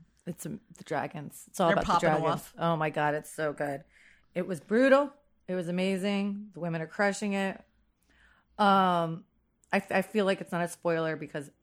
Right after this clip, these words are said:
Speaker 1: everybody was talking about it already. Lady Olenn Tyrell, she, she died in the, uh, two episodes. It's been two episodes since the last podcast. So she's getting poisoned, right? And she knows that she's getting poisoned.
Speaker 2: Uh-huh.
Speaker 1: And Twitter just lost their shit because she was basically like,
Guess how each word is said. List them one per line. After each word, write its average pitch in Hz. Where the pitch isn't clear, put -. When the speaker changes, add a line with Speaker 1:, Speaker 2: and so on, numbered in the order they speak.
Speaker 1:
everybody 151
was 143
talking 135
about 131
it -
already. 127
Lady 180
Olenn 175
Tyrell, 165
she, 180
she -
died 165
in 165
the, 160
uh, 135
two 202
episodes. 139
It's -
been 180
two 214
episodes -
since -
the -
last -
podcast. -
So 247
she's 233
getting 320
poisoned, 165
right? 165
And 190
she -
knows 190
that 233
she's 214
getting 247
poisoned. 254
Speaker 2:
Uh-huh. 196
Speaker 1:
And 214
Twitter 277
just 254
lost 185
their 202
shit -
because 170
she 196
was 185
basically 180
like, 151